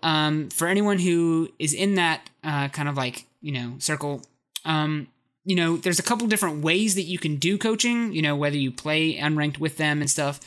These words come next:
But I've also realized that that's not always the best way to coach because, um, if someone's in, like, a Challenger two level, you know, um, I can't help them with some of their decision making, n-, like, if I'm the one that they're playing with, because I know that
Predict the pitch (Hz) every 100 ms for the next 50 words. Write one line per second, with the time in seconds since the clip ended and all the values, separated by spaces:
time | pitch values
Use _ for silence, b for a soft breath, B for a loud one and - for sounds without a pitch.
0 | B B - 170 170 190 202 196 190 160
1 | 151 156 185 190 180 180 156 143 175 -
2 | 156 151 175 160 - - B B B B
3 | _ 143 143 156 147 147 139 - - -
4 | 147 139 139 143 196 202 180 165 151 139
5 | 175 175 147 - 208 151 139 131 - b
6 | b _ 143 147 143 135 131 131 - _
7 | _ _ 143 135 127 117 156 - 208 170
8 | - _ _ _ _ - 196 - 214 214
9 | 190 - - 185 190 175 160 - 175 196
10 | 214 214 240 247 233 - 170 170 - 151
11 | 139 - 139 - 156 165 151 156 151 143
12 | 135 156 175 214 240 240 160 160 151 -
13 | 160 180 175 156 131